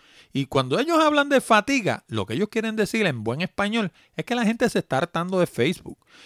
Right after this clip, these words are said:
Y a través del año vimos que eso no fue en, no fue decreciendo, eso fue en aumento.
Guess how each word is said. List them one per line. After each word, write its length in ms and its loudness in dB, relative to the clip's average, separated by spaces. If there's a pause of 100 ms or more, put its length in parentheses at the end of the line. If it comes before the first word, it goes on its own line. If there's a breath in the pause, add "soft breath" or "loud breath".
(120)
Y 120 4
a 60 4
través 300 4
del 160 2
año 480 0
vimos 440 0
que 180 0
eso 420 0
no 300 -6
fue 260 -2
en, 260 -8
no 280 -4
fue 120 0
decreciendo, 600 0
eso 160 0
fue 140 -2
en 60 -6
aumento. 640 -4